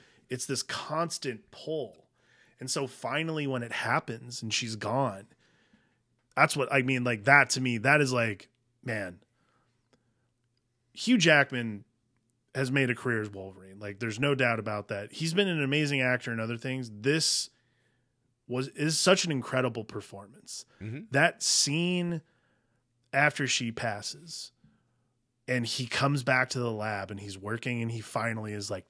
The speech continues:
Speaker 1: "Death is a disease." And he gives this incredible little, like, it's a really quick speech.
Speaker 2: He
Speaker 1: But it's
Speaker 2: screams
Speaker 1: just
Speaker 2: at
Speaker 1: an
Speaker 2: it at the funeral.
Speaker 1: Yeah.
Speaker 2: Right? Like, he's like, "I can't even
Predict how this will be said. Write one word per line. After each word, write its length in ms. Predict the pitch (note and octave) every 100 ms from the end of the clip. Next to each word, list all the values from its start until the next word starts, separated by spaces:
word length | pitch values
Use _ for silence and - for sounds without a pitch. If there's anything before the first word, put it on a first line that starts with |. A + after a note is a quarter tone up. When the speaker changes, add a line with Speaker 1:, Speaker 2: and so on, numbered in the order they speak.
| -
Speaker 1:
"Death 200 | G2 -
is 140 | -
a 60 | F2
disease." 580 | F2+ F2+ F2+ F#2 - -
And 80 |
he 80 | B2
gives 240 | A#2+ B2 A#2
this 160 | A2
incredible 760 | G#2 - - C3+ B2 A2+ G#2+ G#2
little, 280 | A#2+ A2+
like, 220 | A2 G#2 - - -
it's 80 | -
a 40 |
really 200 | G#3+ G#3
quick 320 | C#3+ E3 C#3 -
speech. 640 | - B2+ G2+ - - - _ _ - -
Speaker 2:
He 60 | B2
Speaker 1:
But 20 |
it's 80 | -
Speaker 2:
screams 280 | E3+ E3 D#3
Speaker 1:
just 100 | C#3
Speaker 2:
at 80 |
Speaker 1:
an 160 | C3+ B2+
Speaker 2:
it 60 | A#2
at 120 | A#2
the 120 | A2+
funeral. 640 | G2 A2+ C3+ A2 C2 A1+ - _ _ _ _
Speaker 1:
Yeah. 200 | C3+ C3+
Speaker 2:
Right? 240 | G2 G2+ B2
Like, 100 | A#2
he's 120 | A#2
like, 80 | B2
"I 120 | B2+
can't 220 | D3+ D3
even 200 | C#3+ A#2+